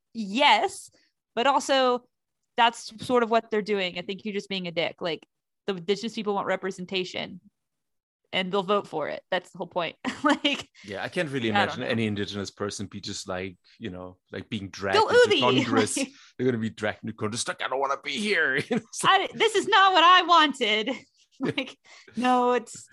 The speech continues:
Speaker 1: they're
Speaker 2: Just,
Speaker 1: gonna be
Speaker 2: just
Speaker 1: voted, like, for any
Speaker 2: I was
Speaker 1: person.
Speaker 2: just on
Speaker 1: It's
Speaker 2: my
Speaker 1: just somebody
Speaker 2: porch,
Speaker 1: at the
Speaker 2: minding my own
Speaker 1: panties and on.
Speaker 2: business, drinking a cold one, and then you guys came and dragged me into Congress. This is not cool.
Speaker 1: No, it's just Udi having their panties in a wad.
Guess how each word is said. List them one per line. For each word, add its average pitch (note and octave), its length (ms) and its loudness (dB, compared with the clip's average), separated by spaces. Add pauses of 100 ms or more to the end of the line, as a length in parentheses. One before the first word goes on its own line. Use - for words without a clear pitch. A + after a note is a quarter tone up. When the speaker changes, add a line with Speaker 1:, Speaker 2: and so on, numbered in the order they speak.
Speaker 1:
they're A3 80 -2
Speaker 2:
Just, A3 140 0
Speaker 1:
gonna A3+ 160 2
be A#3+ 60 0
Speaker 2:
just A3 100 0
Speaker 1:
voted, A3 260 0
like, G#3 340 0
for G#3 160 -2
any G#3 220 -2
Speaker 2:
I F#3 240 -2
was - 140 2
Speaker 1:
person. F3 40 -6
Speaker 2:
just E3 220 0
on C3 100 2
Speaker 1:
It's B2+ 100 2
Speaker 2:
my - 20 -10
Speaker 1:
just - 80 -10
somebody D#3 260 6
Speaker 2:
porch, B3+ 140 4
Speaker 1:
at - 60 -6
the - 60 0
Speaker 2:
minding C#3 280 2
my A2+ 80 0
own B2+ 180 0
Speaker 1:
panties B2 240 2
and F3+ 100 0
on. F3+ 120 -2
Speaker 2:
business, F3 200 -12 (200)
drinking C3 300 -4
a A2 40 -4
cold B2+ 380 -2
one, B2+ 340 0
and A#2+ 180 -8
then A#2 200 -8
you B2+ 260 -10
guys A#2 280 -2
came A#2 260 -10
and G#2 80 -10
dragged G#2+ 240 -6
me A2+ 80 -10
into A2 160 -12
Congress. F#2 500 -8
This A2+ 160 -14
is G#2 140 -16
not G2 160 -8 (100)
cool. G3 80 -10
Speaker 1:
No, D#3+ 400 -10
it's - 260 -10
just - 300 -8 (180)
Udi A3+ 240 -2
having A3 240 0
their G#3 120 -2
panties F#3 500 -6
in F#3 80 -8
a F3+ 100 -8
wad. E3+ 420 0